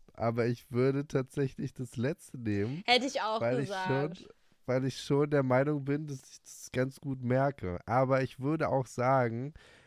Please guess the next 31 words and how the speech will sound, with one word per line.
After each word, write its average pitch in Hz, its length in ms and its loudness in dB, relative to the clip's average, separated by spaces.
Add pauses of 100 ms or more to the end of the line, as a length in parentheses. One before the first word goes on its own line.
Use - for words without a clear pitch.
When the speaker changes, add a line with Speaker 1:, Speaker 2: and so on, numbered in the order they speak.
(180)
Speaker 1:
dass, - 500 -8 (480)
dass 110 280 -4
eigentlich 135 480 0
jeder 175 440 -4
ganz 101 380 0
gut 107 220 2 (240)
<laughs> - 260 -4
merkt, 110 260 -4
oder? 151 420 -4 (1000)
Also, 113 520 8
Speaker 2:
Ja. - 60 -2 (100)
Speaker 1:
es - 140 -6
sei 123 200 6
denn, 123 200 4
man 120 260 4
möchte 139 400 2
es 95 200 -2
nicht 98 240 -4
merken. 95 640 -2 (180)
Speaker 2:
Weise, 202 600 2
Luis, 202 400 -8
weise. 196 640 -4 (120)
Okay, 285 240 -2
letzte 294 360 4
Frage, 247 460 2
dann 226 160 -4
endet 233 340 -6
dieses 208 320 -8
schlimme 208 680 -6
Format 190 480 -8
gerade. 190 480 -8